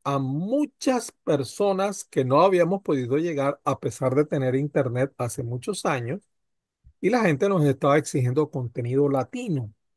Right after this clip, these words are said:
Y aquí lo tenemos gracias a mi amigo Alfonso Gualdrón. Esta entrevista en sus horarios prime time va a las siete de la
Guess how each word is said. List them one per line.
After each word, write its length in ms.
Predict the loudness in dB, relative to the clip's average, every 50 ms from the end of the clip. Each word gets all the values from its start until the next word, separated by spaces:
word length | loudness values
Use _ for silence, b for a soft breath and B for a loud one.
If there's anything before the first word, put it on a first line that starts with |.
| _ _ _ _ _ _ _ _ _ _ _ _ _ _ _
Y 440 | -4 0 2 2 4 4 2 0 0 -2
aquí 280 | -4 -4 -4 -2 -2 0
lo 160 | 0 0 0
tenemos 380 | 0 0 0 2 2 0 0 0
gracias 460 | 0 -2 -2 0 0 -2 -2 0 -2
a 80 | -2
mi 120 | -2 -2 -4
amigo 500 | -4 -2 -2 -2 0 0 0 -2 -2 -4 _ _
Alfonso 560 | -4 -4 -4 -4 -4 -6 -6 -6 -6 -4 -2 0
Gualdrón. 520 | 0 0 0 0 0 0 0 0 -4 -8 _ _ _ _ _ _ _ _ _ _ _ _ -4
Esta 200 | -2 0 0 0
entrevista 500 | 0 2 2 4 4 4 2 0 0 0
en 100 | 0 0
sus 260 | -2 -4 -4 0 2
horarios 380 | 4 4 6 4 4 2 0 -2 _
prime 320 | 0 2 2 2 2 -2 -2
time 420 | -2 -2 -2 0 -2 -4 -6 -8 -10 _ _ _ _ _ _ _ _ 2
va 160 | 4 4 4
a 40 | 4
las 160 | 4 2 0
siete 640 | -4 -8 -8 -6 0 2 2 2 2 -2 -6 -10 -10 _ _
de 320 | -2 0 0 0 0 -2 _
la 340 | 2 2 4 2 2 -2